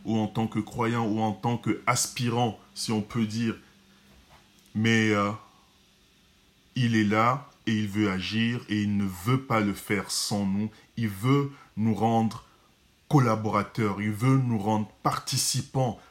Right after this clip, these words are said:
à l'avènement de son royaume. Il veut nous rendre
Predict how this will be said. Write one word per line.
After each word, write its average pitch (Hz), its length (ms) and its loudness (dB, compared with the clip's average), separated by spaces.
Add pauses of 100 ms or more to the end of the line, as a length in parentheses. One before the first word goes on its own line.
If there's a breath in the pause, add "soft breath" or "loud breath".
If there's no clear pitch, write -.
(160 loud breath)
à 104 80 0
l'avènement 104 960 0
de 104 220 0
son 120 300 0
royaume. 95 520 -4 (340 loud breath)
Il 127 200 2
veut 139 380 4
nous 120 240 0
rendre 120 640 -2